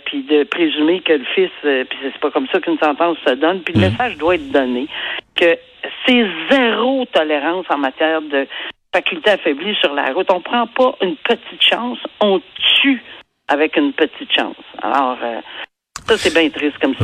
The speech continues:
Speaker 1: situation, surtout que y-, deux familles déchirées, là, au co-,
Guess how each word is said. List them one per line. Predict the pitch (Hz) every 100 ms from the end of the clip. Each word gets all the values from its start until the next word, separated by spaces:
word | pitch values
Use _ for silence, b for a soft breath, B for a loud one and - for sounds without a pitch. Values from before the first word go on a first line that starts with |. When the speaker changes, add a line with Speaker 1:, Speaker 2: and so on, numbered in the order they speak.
| 107
Speaker 1:
situation, | 127 110 - 170
surtout | - 131 - 147
que | -
y-, | 135 127 87 - _ _ _ -
deux | 226
familles | 190 160 170
déchirées, | 151 143 - 135 135 160
là, | 139 139 135
au |
co-, | - 156